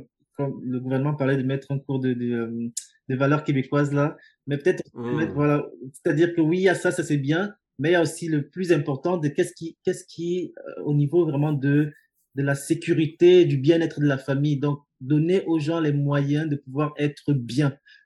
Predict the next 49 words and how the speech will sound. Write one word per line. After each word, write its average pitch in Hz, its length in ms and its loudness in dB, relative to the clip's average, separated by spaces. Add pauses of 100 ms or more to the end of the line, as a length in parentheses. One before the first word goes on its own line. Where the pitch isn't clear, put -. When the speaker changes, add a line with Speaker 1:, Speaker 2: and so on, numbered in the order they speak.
Speaker 1:
Parce 123 120 -6
qu'on 170 100 -2
sait 170 160 0
que 175 60 0
s'ils 160 220 2
sont 170 200 2
bien, 147 480 0 (300)
ils 151 80 -4
seront 156 260 -2
plus 180 380 -4
engagés 139 440 2
dans 143 180 0
la, 139 120 0
dans, 131 220 -4
dans 135 160 -4
la 135 100 -2
société 135 480 -4
à 131 80 -6
tous - 160 -8
les 151 100 2
niveaux 139 540 0
et 143 180 0
ça 147 140 -6
va 139 100 0
donner 135 200 0
de 131 80 -2
beaux 139 140 0
résultats 135 360 -2
pour - 160 -14
tout - 100 -8
le 127 60 -2
monde. 123 220 -2
Donc 131 140 -6
ça, 165 100 -8
c'est 151 160 -8
une 143 100 -4
première 127 240 -4
partie. 120 400 -8 (480)
Alors 147 140 4
maintenant, 190 240 2
qu'est-ce 233 180 0
que 190 80 2
la, 160 80 4
les 143 180 -2
employeurs 143 360 -2
peuvent, 147 160 -6 (120)
peuvent, 147 300 0
peuvent 143 220 0
faire ? 143 380 -2